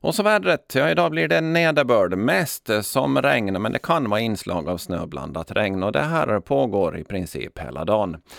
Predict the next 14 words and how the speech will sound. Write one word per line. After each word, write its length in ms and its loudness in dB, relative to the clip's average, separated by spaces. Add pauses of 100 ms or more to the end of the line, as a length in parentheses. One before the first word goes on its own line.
(320)
Temperatur 680 2
två 280 2
till 160 -4
tre 220 2
plusgrader. 760 2
Vinden 420 -2
är 40 -2
först 460 -2
sydostlig, 760 -2
runt 380 -4
sju 260 -2
meter 400 -2
per 140 -8
sekund. 420 -4